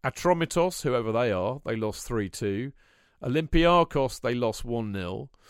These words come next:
And Valencia, they won two one. So I was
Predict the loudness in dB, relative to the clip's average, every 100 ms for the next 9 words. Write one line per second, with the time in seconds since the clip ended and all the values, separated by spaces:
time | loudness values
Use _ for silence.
0 | -20 -20 -8 -6 -2 2 2 0 -4 -2
1 | 0 -2 0 -4 -4 -8 -6 -4 -4 -4
2 | -4 -8 -14 _ _ -20 _ _ _ _
3 | -4 2 4 4 4 4 4 0